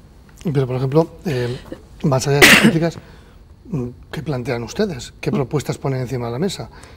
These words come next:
Speaker 1: ¿Qué hacen? Porque aquí es muy fácil decir,
Speaker 2: Sí.
Speaker 1: usted ha dicho, desarrollo económico, vale,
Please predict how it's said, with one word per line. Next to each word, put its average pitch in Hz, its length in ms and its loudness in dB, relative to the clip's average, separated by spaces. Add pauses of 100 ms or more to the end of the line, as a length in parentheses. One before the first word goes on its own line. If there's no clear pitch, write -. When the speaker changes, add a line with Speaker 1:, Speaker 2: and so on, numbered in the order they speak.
Speaker 1:
¿Qué 151 140 2
hacen? 156 280 2 (220)
Porque 135 160 -2
aquí 139 120 2
es 170 60 6
muy 180 140 4
fácil 156 260 0
decir, 135 360 -2 (240)
Speaker 2:
Sí. 170 240 -14
Speaker 1:
usted 170 220 2
ha 147 40 6
dicho, 135 300 -4
desarrollo 151 420 2
económico, 127 460 -4 (200)
vale, 120 300 -2